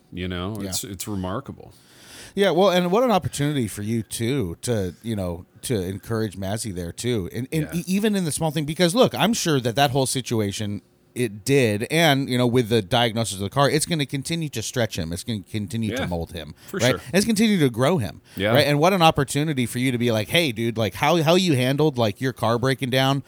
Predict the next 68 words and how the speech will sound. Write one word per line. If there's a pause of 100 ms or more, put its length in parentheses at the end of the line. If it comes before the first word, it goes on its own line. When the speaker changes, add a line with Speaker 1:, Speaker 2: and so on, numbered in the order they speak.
Speaker 1:
Yeah.
Speaker 2:
you
know,
pulling
off
to
the
side
of
the
road,
you
know,
Speaker 1:
Yeah.
Speaker 2:
getting
car,
like,
you
handled
that
really
well.
I'm
really
proud
of
you." (200)
Speaker 1:
Oh,
Speaker 2:
Like,
Speaker 1:
a
hundred
percent. (160)
Speaker 2:
nice
Speaker 1:
Yeah.
Speaker 2:
job.
You
know,
Speaker 1:
Yeah.
Speaker 2:
you
know,
you
know,
and,
and
that, (260)
it's
those
kind
of
things,
Ted, (500)
like,
it's
those
kind
of
moments,
like,
with
a
father
and
son (320)
that, (180)
Speaker 1:
Yeah. (720)
Speaker 2:
dang
it. (400)
Speaker 1:
Yeah.